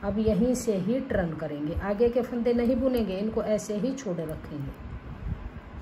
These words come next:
हर बार एक फंदा येलो बनाते जाएंगे और आगे बढ़ते जाएंगे। तो अब फिर ऐसे ही बनाते जाएंगे, जैसे हमने ये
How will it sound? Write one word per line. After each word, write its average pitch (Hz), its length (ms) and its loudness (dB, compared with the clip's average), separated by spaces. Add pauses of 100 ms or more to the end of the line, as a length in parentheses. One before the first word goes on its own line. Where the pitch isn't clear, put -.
(280)
हर 226 180 4
बार 226 340 2
एक 220 160 4
फंदा 220 320 0
येलो 208 480 4 (120)
बनाते 180 440 0
जाएंगे 214 380 0
और 185 260 -2
आगे 175 320 -2
बढ़ते 180 440 -2
जाएंगे। 143 400 -4 (2250)
तो 202 140 2
अब 190 220 -2
फिर 226 320 4
ऐसे 196 320 0
ही 190 280 0
बनाते 165 500 -2
जाएंगे, 143 360 -6 (1700)
जैसे 233 320 4
हमने 233 300 4
ये 247 200 4